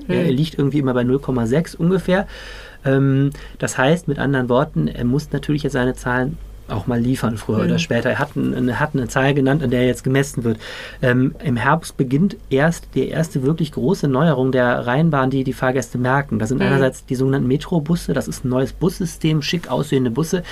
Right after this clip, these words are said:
Speaker 2: Ähm, die fahren so zwischen den Stadtteilen hin und her. Also
Speaker 1: Mhm.
Speaker 2: man muss sich das so vorstellen, die normalen Straßenbahnen sind eigentlich alle so konstruiert, wenn man auf die Karte guckt,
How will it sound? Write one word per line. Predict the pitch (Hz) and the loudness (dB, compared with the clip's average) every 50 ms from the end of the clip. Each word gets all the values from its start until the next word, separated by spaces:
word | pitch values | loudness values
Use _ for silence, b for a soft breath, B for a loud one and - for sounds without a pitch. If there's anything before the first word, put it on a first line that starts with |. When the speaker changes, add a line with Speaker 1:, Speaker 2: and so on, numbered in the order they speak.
| B B B B B B - | B B B B B B -4
Speaker 2:
Ähm, | - 127 127 131 135 131 | -2 0 2 2 2 0
die | 131 131 | 0 -2
fahren | - - - 135 139 165 175 160 | -2 0 0 2 4 4 4 2
so | 139 127 | 0 -2
zwischen | - - - 160 160 - - 165 135 | -6 -6 -4 -4 -4 0 -2 -2 0
den | 135 131 131 | 0 -2 -2
Stadtteilen | - - - - 156 165 - - 123 113 117 117 113 | -4 -4 -4 -4 -4 -4 -4 -2 0 2 2 2 2
hin | 107 113 120 | 0 0 0
und | 117 117 - - | 0 -2 0 0
her. | 123 120 113 110 | 0 2 2 2
Also | 101 - 127 | 2 2 2
Speaker 1:
Mhm. | 123 127 | 2 4
Speaker 2:
man | 127 | 4
muss | 143 143 | 2 2
sich | 143 - | 2 0
das | 151 131 | -2 0
so | - 135 | 0 -2
vorstellen, | - - 139 156 165 160 156 143 135 | 0 2 2 2 2 2 2 0 2
die | 131 123 | 0 0
normalen | 127 127 123 123 135 147 147 139 131 | 2 2 2 4 4 4 4 2 0
Straßenbahnen | - - - 135 170 185 175 147 139 143 156 151 | 0 -2 0 0 2 2 2 2 2 2 2 2
sind | 139 139 - | 2 0 0
eigentlich | 127 123 131 131 - - | 0 -2 -2 -4 -4 -2
alle | 120 165 208 | 0 0 2
so | 175 165 160 | 2 0 0
konstruiert, | - 151 139 147 - - 143 135 151 196 - - | 0 -2 -4 -4 -6 -4 -2 -2 -2 -2 -2 -2
wenn | 165 | -2
man | 160 | -2
auf | 156 - | 0 -2
die | - 143 | -4 -4
Karte | - - 147 151 160 | -2 -2 -2 -2 -2
guckt, | 147 160 151 - | -2 -2 -4 -4